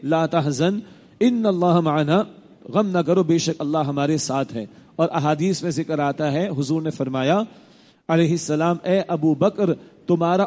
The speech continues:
ان دو کے بارے میں کیا خیال ہے جن کے ساتھ تیسرا اللہ موجود ہے؟ اللہ موجود ہے، یہی الفاظ قرآن میں، ان اللہ معنا، بے شک اللہ ہمارے ساتھ ہے۔ فانزل اللہ سکینتہ علیہ وایدہ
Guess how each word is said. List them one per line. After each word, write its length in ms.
ان 200
دو 200
کے 180
بارے 320
میں 140
کیا 240
خیال 420
ہے 320
جن 240
کے 140
ساتھ 340
تیسرا 440
اللہ 280
موجود 480
ہے؟ 180
اللہ 340
موجود 480
ہے، 240
یہی 280
الفاظ 380
قرآن 300
میں، 240
ان 260
اللہ 500
معنا، 460
بے 120
شک 220
اللہ 160
ہمارے 340
ساتھ 360
ہے۔ 120
فانزل 560
اللہ 340
سکینتہ 540
علیہ 500
وایدہ 720